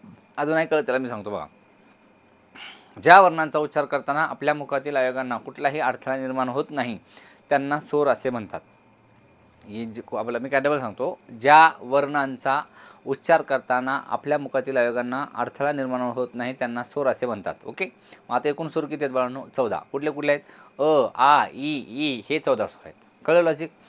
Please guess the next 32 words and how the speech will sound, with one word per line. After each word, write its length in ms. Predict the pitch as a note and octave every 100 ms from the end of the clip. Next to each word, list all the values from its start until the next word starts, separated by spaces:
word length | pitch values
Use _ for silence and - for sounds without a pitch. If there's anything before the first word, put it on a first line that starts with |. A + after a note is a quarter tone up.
| - -
आता 160 | B2 C3+
स्वरांची 400 | D3+ D#3 D3 D3+
लशी-, 280 | D3+ E3 C#3
वैशिष्ट्ये 420 | D3+ E3+ D#3 C#3
असतात, 180 | - B2+
लक्षात 200 | B2+ G#2+
ठेवा. 120 | F2+ - - _
स्वर 140 | D3
हे 140 | D3+ D#3
पूर्ण 340 | - D#3+ D#3+
उच्चाराचे 480 | D#3 C#3 C3+ G#2+ G2+
असतात, 220 | - - -
हा 60 |
पॉइंट 220 | A2 C3
लक्षात 180 | B2+ A#2+
ठेवा. 180 | G#2+ C3+ - - - - -
स्वरांचा 320 | C#3+ D#3 D3+
उच्चार 240 | C#3+ D3+
हा 100 | C#3+
स्वतंत्रपणे 680 | D#3 D#3+ F#3 F3+ F#3 F3 D3
केला 220 | C3 A#2+
जातो, 220 | G#2+ F#2 F#2+
हा 120 | A#2
पण 160 | C3+
लक्षात 240 | A#2+ - A#2
ठेवा. 200 | - C#3
हे 180 | D3+ F3
विचारतात 360 | F#3 F#3 C3+
हे, 100 | A#2
कारण 320 | - - A2+
लक्षात 220 | C3+ -
ठेवा. 140 | F#2+